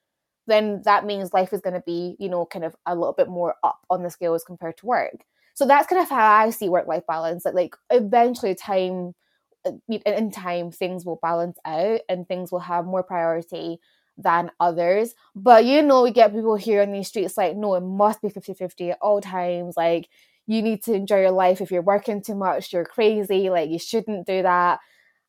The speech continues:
And it really annoys me 'cause it's just like, is it because you don't wanna work hard? <laughs> Is it because you have nothing else to do? Because, I'm sorry, we got work to do. And if I want something, I'm gonna go get it. And then with life,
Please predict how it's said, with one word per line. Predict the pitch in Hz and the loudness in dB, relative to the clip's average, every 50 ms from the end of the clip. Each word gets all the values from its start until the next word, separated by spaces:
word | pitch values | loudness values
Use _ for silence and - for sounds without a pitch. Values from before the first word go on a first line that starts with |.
| _ - | _ 6
And | 240 240 233 233 233 226 - _ _ - | 8 8 8 6 4 2 -2 _ _ 4
it | 233 226 214 196 | 4 4 4 2
really | 233 247 240 285 294 | 0 0 2 2 2
annoys | 277 240 220 202 196 196 202 | 2 2 2 2 2 2 0
me | 233 220 | -2 -2
'cause | - 214 202 | -2 -2 -2
it's | 196 196 190 | -2 -2 -2
just | - 202 190 - | -4 -6 -4 -2
like, | 208 196 190 185 190 180 - - - | 0 2 2 2 0 0 -2 -2 -2
is | 214 233 | 0 0
it | 233 214 | -2 -2
because | 226 - 254 247 208 | -2 -2 -2 -2 0
you | 226 220 | 0 0
don't | 240 247 | 0 0
wanna | 269 269 269 | 0 -2 -2
work | 277 277 277 - | -2 -4 -4 -2
hard? | 277 285 311 359 349 - _ _ - | -2 0 0 0 -2 -4 _ _ -2
<laughs> | 466 - - 622 605 554 554 330 - _ _ - | -2 -2 -2 -10 -6 -4 -4 -4 -4 _ _ 6
Is | 269 254 | 8 8
it | 277 254 | 10 8
because | 285 254 302 294 294 247 | 8 8 6 6 4 6
you | 240 254 247 | 6 6 8
have | 302 277 262 | 8 8 6
nothing | 269 254 247 254 | 6 2 2 2
else | 254 262 277 | 2 2 2
to | 277 269 | 2 4
do? | 247 254 254 277 320 381 392 - _ _ _ - | 6 8 8 8 6 4 -2 -6 _ _ _ -2
Because, | - 285 233 285 254 269 240 - - _ _ - | 0 4 8 8 8 8 6 2 -6 _ _ -4
I'm | 233 233 | -4 -2
sorry, | 233 - 247 277 285 285 254 247 254 269 285 294 _ _ _ _ _ _ _ _ _ - | 2 4 6 8 8 8 6 6 4 2 0 -2 _ _ _ _ _ _ _ _ _ -2
we | 220 277 269 | 0 2 8
got | - 269 254 240 | 10 12 12 12
work | 269 277 269 - | 12 8 8 4
to | - 254 | 0 -2
do. | 214 196 175 117 123 170 202 208 - _ _ _ _ - | 0 0 0 0 -2 -4 -4 -6 -10 _ _ _ _ -2
And | 226 233 226 | 0 0 0
if | 233 233 226 - - | 0 -2 -2 2 4
I | 233 226 | 4 6
want | 220 240 247 247 240 | 6 6 4 2 2
something, | 226 208 202 202 202 190 185 | -2 -4 -4 -4 -6 -4 -4
I'm | 190 190 | -4 -4
gonna | 190 185 185 | -4 -2 -2
go | 180 185 185 185 - | 0 -2 -2 -2 0
get | - 220 220 175 | 2 2 2 2
it. | - - - - - | 0 -2 -4 -4 -4
And | - 196 196 | -4 -2 -2
then | 190 190 190 185 185 | -2 -2 -4 -4 -6
with | 196 196 190 - - | -6 -6 -6 -4 -2
life, | 254 254 202 170 170 196 233 226 - | 0 0 0 0 0 -2 -4 -4 -8